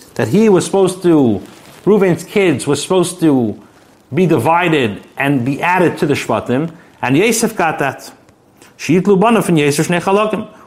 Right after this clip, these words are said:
And noch früher in Parshas Vayishlach is Rashi mefarish. Rashi explains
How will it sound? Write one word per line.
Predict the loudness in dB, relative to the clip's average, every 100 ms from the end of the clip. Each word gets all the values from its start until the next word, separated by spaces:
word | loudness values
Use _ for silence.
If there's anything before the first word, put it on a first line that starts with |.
| -2
And | 0
noch | 0 0
früher | -2 0
in |
Parshas | 0 -2 -2
Vayishlach | 0 2 2 0 0
is | 0
Rashi | 0 0 -2
mefarish. | -2 -2 -4 -8 -14 -20 -16 -4
Rashi | -2 0 -2
explains | -2 -2 -2 0 0 -2 -4